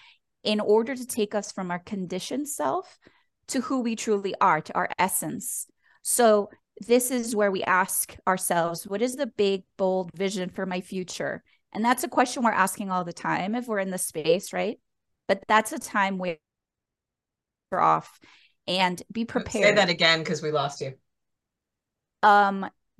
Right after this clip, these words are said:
Speaker 1: so that's a time when all bets are off. So be
Speaker 2: Mm-hmm.
Speaker 1: prepared for, so s-, sitting with what is the big, the big, bold vision of my future? Because these are two planets that speak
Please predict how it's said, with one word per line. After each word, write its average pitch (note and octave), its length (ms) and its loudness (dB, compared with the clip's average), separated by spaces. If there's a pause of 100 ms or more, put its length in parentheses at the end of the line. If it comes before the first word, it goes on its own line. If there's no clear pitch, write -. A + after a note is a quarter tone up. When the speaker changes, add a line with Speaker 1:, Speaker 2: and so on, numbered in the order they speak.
(120)
Speaker 1:
so A3 160 2
that's A3 360 4
a C#4+ 60 -8
time G#3 540 0
when G3 180 -2
all F#3+ 160 2
bets F3+ 300 0
are F3+ 80 0
off. D#3+ 500 2
So G#3 260 -2
be G#3 180 -4
Speaker 2:
Mm-hmm. - 80 -16
Speaker 1:
prepared A3 560 0
for, F3 560 -2 (760)
so G#3 440 4
s-, - 240 -10
sitting C4+ 440 0
with F#3+ 220 2
what G3+ 200 0
is E4 120 -4
the A#3+ 100 0
big, G#3+ 260 0 (280)
the G#3+ 140 -2
big, A3 260 2
bold G#3 260 2
vision G3+ 380 -2
of F3+ 180 -8
my F3 140 -6
future? A3+ 640 -6 (840)
Because F3+ 400 -2
these G3 240 -4
are G3+ 80 -4
two - 180 -10
planets F#3 640 -2
that E3 320 2
speak - 400 -6